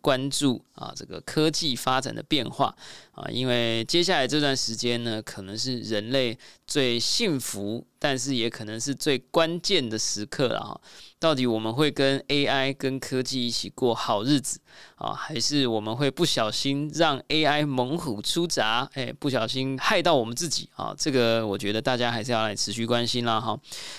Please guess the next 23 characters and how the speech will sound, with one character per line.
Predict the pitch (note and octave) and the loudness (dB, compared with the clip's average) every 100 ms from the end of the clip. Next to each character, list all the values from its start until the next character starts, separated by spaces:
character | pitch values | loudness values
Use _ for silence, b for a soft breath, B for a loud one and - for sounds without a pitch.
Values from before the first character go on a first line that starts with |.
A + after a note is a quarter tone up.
| B | B
那 | C#3 C#3 C3+ C3+ | 2 4 4 4
所 | C3 G#3+ | 4 4
以 | |
这 | F#3 A#3+ | 4 4
一 | B3 | 4
集 | - D3 | 2 4
呢， | E3 | 6
就 | E3+ F#3+ | 6 8
又 | F#3 | 8
来 | E3 C3 | 8 6
到 | C3+ C#3+ | 6 4
好 | - B2+ C3+ | 4 4 4
久 | E3 B2 | 4 2
不 | G#2 A2+ | 0 -4
见 | - C#3+ | 0 2
的 | B2 A2+ | 2 0
宝 | - B2 G#2 | 2 2 4
博 | G2 F#2+ G#2 | 0 -2 -2
自 | B2 C#3 | -2 -4
己 | A#2 | -4
说 | G2+ - B2+ B2 | -4 -2 2 2
了 | A2+ | 2
哈。 | G#2+ - | -2 -10